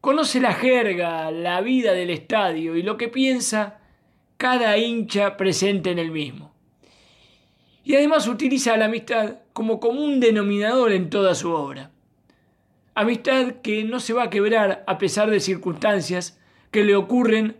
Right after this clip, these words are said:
a los protagonistas. Como dije en la reseña escrita,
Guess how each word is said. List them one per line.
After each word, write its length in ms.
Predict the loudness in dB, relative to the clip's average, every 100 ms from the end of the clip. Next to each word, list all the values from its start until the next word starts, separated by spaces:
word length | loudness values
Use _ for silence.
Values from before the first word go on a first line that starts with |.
| -2
a 80 | 2
los 160 | 2
protagonistas. 960 | 0 -4 0 0 0 -6 -12 -20 -20 _ _ _ _ _ _ _ _ _ _ _ _ _ _ _ _ _ _ -4
Como 240 | 2 2
dije 320 | 2 2 2
en 120 | 4
la 80 | 2
reseña 440 | 2 0 0 -2 -4
escrita, 680 | -2 -2 -2 -4 -8 -10